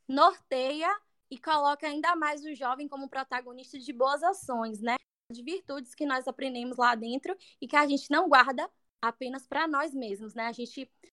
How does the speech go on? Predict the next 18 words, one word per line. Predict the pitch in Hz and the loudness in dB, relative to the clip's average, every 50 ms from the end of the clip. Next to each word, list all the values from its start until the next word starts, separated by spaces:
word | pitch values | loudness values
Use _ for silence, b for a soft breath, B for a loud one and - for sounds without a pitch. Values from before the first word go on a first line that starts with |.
| _ _ _ - | _ _ _ -2
leva | 220 220 220 226 233 262 254 285 320 381 440 - _ _ | 0 2 2 2 2 2 2 0 0 0 -2 -4 _ _
pra | - 240 226 | -4 -4 -4
sociedade | - - 254 - - 254 254 254 233 214 202 226 226 247 | -2 -4 -8 -6 -4 -4 -2 0 0 2 2 0 0 -4
pra | - - 247 233 | -2 2 2 4
ajudá-la | 240 254 269 302 262 240 226 220 233 262 277 294 - | 4 2 0 -4 0 4 6 6 6 6 6 4 0
e | - 269 - | -4 -8 -6
fazer, | - 294 302 294 277 240 262 254 | -2 -2 0 0 -2 -2 -4 -4
assim, | 285 - - 302 302 294 285 269 254 - _ _ _ _ _ _ _ _ | -4 -4 -6 -6 -6 -6 -6 -10 -12 -14 _ _ _ _ _ _ _ _
pra | - 233 240 | -6 -6 -4
engajar, | 254 269 277 311 330 302 254 240 214 196 180 | 0 2 4 4 4 4 2 0 -2 -2 -2
né? | 220 226 247 | -4 -8 -8
Se | - - | -8 -8
engajando | 262 254 254 254 254 214 226 226 233 254 | -6 -4 -2 -2 -2 -4 -6 -8 -8 -8
nessa | 254 240 233 - - 262 | -8 -8 -8 -6 -6 -8
ação | 254 - - 240 247 | -6 -6 -8 -8 -6
global. | 233 277 320 339 220 190 - _ _ _ _ _ _ _ _ _ _ _ _ _ _ _ _ _ b b b b b - | 0 0 0 0 0 -4 -14 _ _ _ _ _ _ _ _ _ _ _ _ _ _ _ _ _ b b b b b -4
E | 294 | 0
nós | 320 349 539 508 | 2 2 2 2